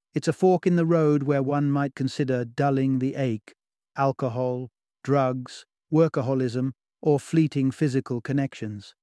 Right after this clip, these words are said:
These escapes offer momentary reprieve, but ultimately they cast long shadows over the path to true healing, anchoring us in denial rather than guiding us to acceptance.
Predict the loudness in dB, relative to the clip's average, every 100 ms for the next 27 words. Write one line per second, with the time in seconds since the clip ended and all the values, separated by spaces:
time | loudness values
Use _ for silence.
0 | _ _ _ _ _ _ _ 0 2 4
1 | 0 0 0 2 0 -6 -4 -2 0 2
2 | 4 4 4 2 2 2 2 2 0 2
3 | 2 2 -2 -6 -16 _ _ _ _ 2
4 | 2 2 0 0 -2 -4 -4 -6 _ -4
5 | 0 0 -2 0 2 4 2 0 0 0
6 | 0 0 -2 -2 -2 -6 -4 -4 -4 -4
7 | -6 -4 -2 0 0 0 0 -4 -10 _
8 | _ _ _ 0 0 2 2 2 0 0
9 | 0 2 2 2 2 0 -2 -4 0 2
10 | 2 2 2 2 2 2 2 0 0 -4
11 | -6 -2 -4 -4 -6 -10 -14 -20